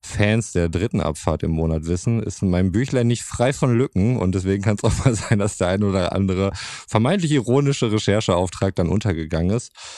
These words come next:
Was ich schon mal sagen kann, ich habe mich nicht damit beschäftigt, was Andi Scheuer jetzt tut. Werde ich auf jeden Fall noch machen.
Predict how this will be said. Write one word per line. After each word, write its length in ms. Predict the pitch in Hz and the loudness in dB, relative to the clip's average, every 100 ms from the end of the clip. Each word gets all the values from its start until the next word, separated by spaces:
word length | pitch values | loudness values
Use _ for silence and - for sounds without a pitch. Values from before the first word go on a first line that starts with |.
| - _ _ | -20 _ _
Was 140 | 107 | -6
ich 100 | 131 | -4
schon 100 | 127 | -2
mal 100 | 127 | 0
sagen 200 | 110 110 | 0 -2
kann, 160 | 110 117 | 0 -2
ich 120 | 107 | 0
habe 100 | 110 - | -2 -4
mich 180 | - - - | -10 -14 -12
nicht 300 | 101 107 117 | -4 -2 0
damit 200 | 113 101 | 0 0
beschäftigt, 460 | 104 - 107 - 92 | -2 -4 -4 -4 -4
was 140 | 95 | -4
Andi 200 | - 98 95 | -2 -2 -2
Scheuer 240 | - 92 | 0 0
jetzt 580 | 92 82 85 85 - - | 0 0 -2 -2 -6 -10
tut. 360 | - 71 - - | -6 -6 -6 -2
Werde 140 | 90 | 0
ich 140 | 90 82 | 0 -4
auf 120 | - | -2
jeden 140 | 87 | -2
Fall 160 | - 78 | -2 -2
noch 160 | 78 | -4
machen. 300 | - 76 78 | -6 -6 -6